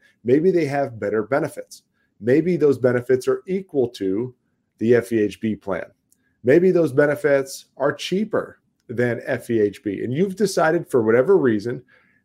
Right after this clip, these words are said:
that you are gonna be going under your spouse's health insurance plan. You're covered by another eligible plan. You do have health insurance. However,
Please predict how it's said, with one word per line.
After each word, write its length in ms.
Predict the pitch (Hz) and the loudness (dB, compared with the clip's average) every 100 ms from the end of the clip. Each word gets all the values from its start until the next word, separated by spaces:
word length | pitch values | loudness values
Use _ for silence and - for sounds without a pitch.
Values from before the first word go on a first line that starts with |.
| 98 | -2
that 240 | 117 123 | -2 0
you 160 | 123 160 | 0 0
are 100 | 165 | 0
gonna 220 | 160 147 | -2 -2
be 400 | 139 135 135 127 _ _ _ _ 113 | 0 0 -2 -12 _ _ _ _ 0
going 380 | 131 135 147 143 | 4 6 4 0
under 300 | 131 127 120 | 2 4 4
your 200 | 123 139 | 4 0
spouse's 920 | - - 151 160 160 - 101 95 - _ _ | -2 -6 -2 -2 -2 -2 -2 -4 -14 _ _
health 300 | - 120 117 | -2 -2 0
insurance 420 | 107 - 104 95 | -4 -4 -4 -6
plan. 260 | - 98 82 | -8 -8 -2
You're 140 | 113 | -2
covered 520 | 139 - 196 220 196 127 | -2 -4 -4 2 2 4
by 200 | 139 139 | 2 4
another 420 | 131 139 147 156 | 2 2 2 0
eligible 400 | 143 151 131 135 | 0 0 2 -2
plan. 420 | 127 - 175 127 127 | -2 -4 -4 -4 -4
You 80 | |
do 280 | 127 127 156 | -8 -8 -6
have 480 | 131 139 131 135 139 _ _ - | -4 -2 0 -2 -6 _ _ -2
health 260 | 156 156 | -2 0
insurance. 580 | - 113 - 208 117 120 | -4 -2 0 0 0 -4
However, 720 | - 131 151 170 104 107 143 | -8 0 2 2 0 -2 -6